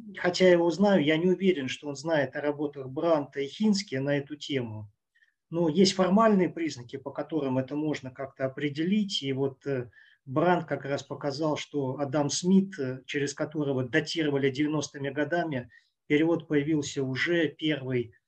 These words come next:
э, к моменту, эм, конца, э, семидесятых годов, поэтому это отпало. А содержательно, ну вот насколько я могу судить, я, конечно, могу вообще во всем ошибаться, но думаю, что сейчас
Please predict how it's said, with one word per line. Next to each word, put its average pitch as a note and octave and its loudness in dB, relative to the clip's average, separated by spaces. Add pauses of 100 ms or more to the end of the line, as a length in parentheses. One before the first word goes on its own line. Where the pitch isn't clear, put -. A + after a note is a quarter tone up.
(260)
э, C#3 0
к C3 -12
моменту, D3+ -2
эм, B2 -10 (480)
конца, D#3 0 (480)
э, D3+ -4
семидесятых D#3 0
годов, D#3 0
поэтому C#3+ -4
это C#3+ -6
отпало. B2 -8
А D3 -4
содержательно, D#3 2
ну C#3 -2
вот D3+ 0
насколько E3+ -2
я F#3 6
могу C#3 2
судить, B2 -10
я, C3 -4
конечно, C#3+ -6
могу C#3 -4
вообще C3 -2
во C#3 -4
всем B2+ -6
ошибаться, D3 -6
но C3 -4
думаю, D#3 -2
что D3 -8
сейчас D3 -6